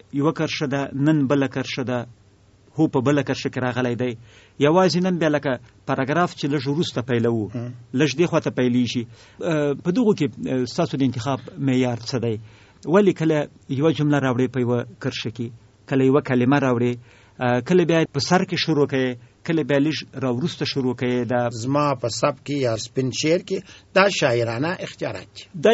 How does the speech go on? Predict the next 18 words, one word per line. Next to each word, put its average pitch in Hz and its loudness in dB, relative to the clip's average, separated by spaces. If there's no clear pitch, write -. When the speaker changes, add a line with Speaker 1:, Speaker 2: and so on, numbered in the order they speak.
Speaker 1:
اختیار 214 4
خو 190 4
ستا 165 2
په 156 -2
لاس 139 2
کې 135 -6
دی، 127 0
دې 151 0
کې 123 -6
شک 127 -2
نشته. 131 -2
لیکن، 156 0
زه 190 4
وایم 208 4
چې، 180 2
تاسو 196 2
به 160 0
یو 147 4